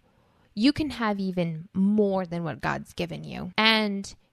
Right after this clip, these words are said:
it's the same lie that he's pushing to our society now, and he's pushing to women, and he's even pushing to families, is that taking the route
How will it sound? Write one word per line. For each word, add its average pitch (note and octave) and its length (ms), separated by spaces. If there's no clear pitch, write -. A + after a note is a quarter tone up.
it's C4+ 280
the A3+ 140
same A3+ 380
lie F#3+ 320
that F#3+ 200
he's - 260
pushing A3+ 480
to A3 140
our G3 160
society G3 600
now, F#3+ 220
and C4+ 80
he's G3+ 160
pushing G#3 400
to - 100
women, F#3+ 360
and F#3 120
he's F3 180
even C#4 260
pushing A#3+ 340
to G#3 120
families, G3+ 840
is G#3 200
that F#3+ 500
taking B3 420
the G3 100
route G3+ 680